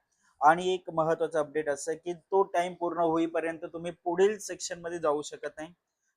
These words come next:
किंवा पुढील सेक्शनमध्ये गेलात तर तुम्ही मागील सेक्शनमध्ये देखील येऊ शकत नाही. तर हे या ठिकाणी लिमिटेशन्स असणार आहेत, बाउंडेशन असणार आहे, हे देखील लक्षात घ्या. त्यामुळे तुम्हाला जो टाइम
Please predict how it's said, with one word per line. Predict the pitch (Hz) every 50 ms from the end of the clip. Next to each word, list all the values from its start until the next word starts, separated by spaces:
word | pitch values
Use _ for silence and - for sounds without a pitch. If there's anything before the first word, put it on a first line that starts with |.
| _ -
किंवा | 180 170 185 185 190 190 - - _ _ _ -
पुढील | 165 165 170 175 180
सेक्शनमध्ये | 175 - 180 170 - - 180 175 175 170 175 170
गेलात | 170 175 156 143 120
तर | 107 _ _ _ _ _ - 156
तुम्ही | 151 175 180 190 185
मागील | 170 160 151 160 170 160
सेक्शनमध्ये | - 170 151 - - 165 160 160 156 151 156
देखील | 151 147 139 - 147 139
येऊ | 135 127 127
शकत | 123 - 131 113 - 107 - _
नाही. | _ _ _ _ _ _ _ _ _ _ _ -
तर | 147 147
हे | 151 160 175 185 185
या | 175 160 160
ठिकाणी | 156 160 151 - 156 156 156 160 175 180 _ _ _ _ _ _ _ _
लिमिटेशन्स | 135 147 151 156 147 156 151 - - 165 151 156
असणार | 156 143 - 156 151 156
आहेत, | 160 156
बाउंडेशन | 147 139 139 143 143 139 - 160 156 147
असणार | 135 - - 147 147 156
आहे, | 156 143
हे | 147
देखील | 143 143 135 143 143
लक्षात | 135 135 123 - - 139 131
घ्या. | 131 143 151 160 _ _ _ _ _ _ _ _ -
त्यामुळे | 151 156 160 170 165 180
तुम्हाला | 175 170 170 165 160 165 160 165
जो | 165 160 156 165 175 175 180 185 - - _ _ _ -
टाइम | 170 165 185 196 202 196